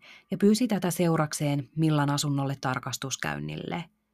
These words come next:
Äitiä hirvitti mennä asuntoon yksin sen pelossa, että jos löytäisi sieltä jotakin, mitä ei missään nimessä haluaisi löytää. Naiset menivät Peipontien asuntoon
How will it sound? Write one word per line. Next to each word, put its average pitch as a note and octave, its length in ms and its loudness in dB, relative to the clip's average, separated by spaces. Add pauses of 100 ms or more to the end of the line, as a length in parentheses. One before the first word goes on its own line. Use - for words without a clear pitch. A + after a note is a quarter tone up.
(400)
Äitiä F3 280 4
hirvitti E3 520 4
mennä E3+ 280 4
asuntoon D3+ 440 2
yksin D3 360 0
sen C#3 180 -2
pelossa, C3+ 560 -4 (460)
että G3 240 2
jos G3 280 4 (120)
löytäisi E3 760 4
sieltä E3+ 320 0
jotakin, E3+ 520 2
mitä D#3 240 2
ei F3 60 4
missään D3+ 420 0
nimessä E3+ 320 -2
haluaisi C3+ 500 -4
löytää. D#3 580 -8 (760)
Naiset E3+ 380 4
menivät G3 360 8
Peipontien E3 560 4
asuntoon D#3+ 640 -2